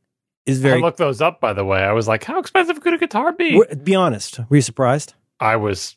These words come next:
Speaker 2: very surprised.
Speaker 1: I was
Speaker 2: This is ac-,
Speaker 1: gobsmacked.
Speaker 2: actually what I wanna talk to you about. It, to
Speaker 1: Okay, I,
Speaker 2: introduce
Speaker 1: I,
Speaker 2: this,
Speaker 1: yeah, yeah,
Speaker 2: one,
Speaker 1: yeah.
Speaker 2: one of your summer projects is that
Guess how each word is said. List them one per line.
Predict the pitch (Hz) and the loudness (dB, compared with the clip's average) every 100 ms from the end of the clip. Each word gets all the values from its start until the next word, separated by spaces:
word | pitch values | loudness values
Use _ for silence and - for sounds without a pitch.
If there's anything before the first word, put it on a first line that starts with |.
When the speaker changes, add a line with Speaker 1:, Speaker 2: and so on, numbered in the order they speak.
| - | -6
Speaker 2:
very | 117 92 82 | 0 2 0
surprised. | - - 92 | -6 -10 -2
Speaker 1:
I | 147 | 0
was | 131 | 0
Speaker 2:
This | 123 | 0
is | 135 | 2
ac-, | 131 131 | 2 0
Speaker 1:
gobsmacked. | 131 131 | 0 0
Speaker 2:
actually | 92 127 | 0 -2
what | 127 | 0
I | 123 | 0
wanna | 120 117 | 0 -2
talk | 120 110 | -2 -2
to | |
you | 101 | -2
about. | 90 | -2
It, | 98 92 98 | -4 -6 -4
to | 113 | -2
Speaker 1:
Okay, | 101 - | -2 -4
I, | 98 - 123 | -6 -2 0
Speaker 2:
introduce | 107 151 - - | 2 2 2 0
Speaker 1:
I, | |
Speaker 2:
this, | 110 | 2
Speaker 1:
yeah, | 135 | 2
yeah, | 120 | 2
Speaker 2:
one, | 127 | 0
Speaker 1:
yeah. | 135 | 2
Speaker 2:
one | 120 131 | 0 0
of | |
your | 135 | -2
summer | - 131 120 | -2 -2 -2
projects | 120 107 104 98 - | 0 -2 -2 -6 -4
is | 98 95 | -4 -2
that | 98 92 | -2 -4